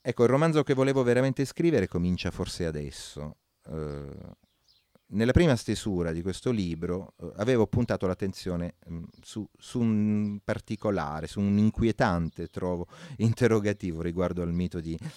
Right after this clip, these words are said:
Orfeo ed Euridice. Come si sa, la leggenda dice che quando, eh, Euridice muore, Orfeo, eh, scende nel regno dei morti a chiedere la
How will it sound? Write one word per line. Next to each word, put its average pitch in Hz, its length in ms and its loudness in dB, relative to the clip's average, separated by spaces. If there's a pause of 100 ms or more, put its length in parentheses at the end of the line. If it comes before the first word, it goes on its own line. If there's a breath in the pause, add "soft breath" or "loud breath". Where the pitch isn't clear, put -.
(160 loud breath)
Orfeo 92 380 -4
ed 82 60 -6
Euridice. 80 560 -6
Come 104 220 2
si 117 120 -4
sa, 139 200 0
la 110 80 0
leggenda 90 480 -2
dice 85 240 -6
che 78 140 -6
quando, 90 400 -2 (100)
eh, 78 480 -4 (200)
Euridice 90 540 -2
muore, 107 440 2
Orfeo, 87 760 -4 (680 soft breath)
eh, 78 200 -12
scende 110 380 2
nel 92 140 0
regno 90 320 0
dei 110 120 0
morti 80 640 -4
a 85 140 -6
chiedere 87 480 -2
la 80 300 -4